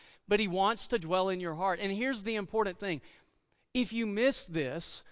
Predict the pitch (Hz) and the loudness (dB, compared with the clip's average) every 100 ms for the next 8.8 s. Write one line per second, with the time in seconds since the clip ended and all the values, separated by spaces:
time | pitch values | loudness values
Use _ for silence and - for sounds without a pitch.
0 | _ 208 240 226 247 254 240 220 226 220 | _ 0 2 4 2 2 0 0 0 2
1 | 214 202 208 208 196 - 196 208 220 190 | 2 0 2 4 2 0 0 0 0 -6
2 | 156 151 170 - 185 190 180 196 185 185 | -4 -2 -4 -4 -4 -2 -4 -4 -4 -4
3 | 175 190 - 175 - 180 156 139 135 123 | -2 -2 -2 -8 -8 -8 -6 -8 -12 -14
4 | - - _ _ - _ 165 220 269 226 | -18 -20 _ _ -20 _ 2 4 4 0
5 | 160 208 208 156 - 185 196 - 143 139 | 0 4 4 2 -2 0 0 -2 -6 0
6 | 180 196 202 196 196 180 151 127 175 147 | 2 2 -2 -4 -2 0 0 -2 -2 -2
7 | - - - - _ - - 185 - 233 | -4 -14 -16 -18 _ -20 -2 0 4 4
8 | 226 190 240 226 196 233 214 | 4 6 4 4 2 4 2